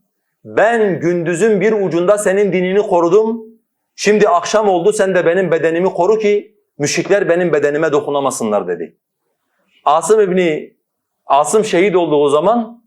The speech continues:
müşrikler onun cesedini parçalamak için almaya geldiklerinde, çünkü bir kadın Nahdi var, onu paramparça edecek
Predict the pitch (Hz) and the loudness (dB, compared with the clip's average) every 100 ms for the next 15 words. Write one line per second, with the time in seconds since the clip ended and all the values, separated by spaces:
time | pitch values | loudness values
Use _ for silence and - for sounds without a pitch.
0 | _ _ _ - 185 160 175 196 180 185 | _ _ _ -8 -6 -4 0 0 0 0
1 | 156 160 156 180 196 165 160 156 156 180 | 0 0 0 0 0 -2 0 -2 0 -2
2 | 147 175 156 147 151 170 156 139 127 131 | -4 -2 0 0 0 0 -2 -2 -4 -2
3 | 135 143 202 214 - - 147 143 156 180 | -2 0 0 -2 -10 -10 -6 -4 -2 -2
4 | 180 151 180 160 135 156 185 202 - _ | 0 0 0 -2 -2 -2 0 -2 -6 _
5 | _ - 147 175 151 185 190 - - 139 | _ -2 0 0 0 0 0 -2 0 0
6 | 127 156 202 | 0 0 -2